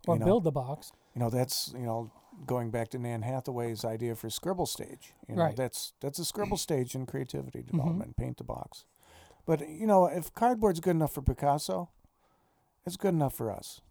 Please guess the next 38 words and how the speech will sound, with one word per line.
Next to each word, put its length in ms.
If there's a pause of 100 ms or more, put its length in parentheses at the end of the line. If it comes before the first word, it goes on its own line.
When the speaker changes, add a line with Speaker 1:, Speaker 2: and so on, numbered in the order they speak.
(200)
Speaker 2:
And 160
in 100
fact, 300 (1160)
I'm 120
doing 180
some 180
really 220
fun 460
things 240
myself 420
on 160
cardboard, 520
so. 280 (880)
Speaker 1:
Yeah. 140 (180)
Well, 240
you 140
Speaker 2:
So. 100
Speaker 1:
are, 180
they, 200 (100)
that's 220
why 80
they 100
call 200
you 100
Captain 420
Cardboard. 420 (200)
Speaker 2:
<laughs> 320 (1500)
Uh, 180 (120)
it's 160
also 300
because 360
I, 220
I 120
don't 260
have 140
much 280
of 120
a 80